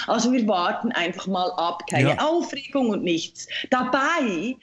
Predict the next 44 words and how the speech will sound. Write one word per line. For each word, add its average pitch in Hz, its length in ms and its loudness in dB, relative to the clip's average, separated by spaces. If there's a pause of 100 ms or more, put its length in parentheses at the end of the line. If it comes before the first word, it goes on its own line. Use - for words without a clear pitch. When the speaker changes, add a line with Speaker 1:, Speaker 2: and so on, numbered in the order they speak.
(420)
Speaker 1:
dabei 208 720 0
zeigt 226 440 -2
sich 262 280 -4
das, 196 360 -2
was, 214 400 -4 (220)
ähm, 208 320 0 (220)
was 220 180 2
ich 262 140 4
schon 269 200 2
bei 240 320 2
Orban 233 640 0
gesagt 190 480 -2
hat. 202 180 -4
Als 208 300 0
Orban 294 560 2
in 240 180 0
Ungarn 302 520 2
an 226 220 0
die 214 100 -4
Macht 214 420 -2
kam, 233 400 0 (320)
da 233 500 2
war 226 400 2
der 226 120 -2
Moment 214 540 0
noch 226 380 -2 (120)
da, 196 380 2 (100)
um 226 200 0
zu 240 120 -2
sagen, 214 580 0
da 226 100 0
war 202 140 2
die 202 220 -4
E 254 240 2
U 240 120 2
auch 208 200 0
noch 220 100 -2
stark 196 380 0
zu, 214 160 -2
ge-, - 220 -4
genug, 220 360 2
um 208 120 -2
zu 196 100 0
sagen, 196 500 2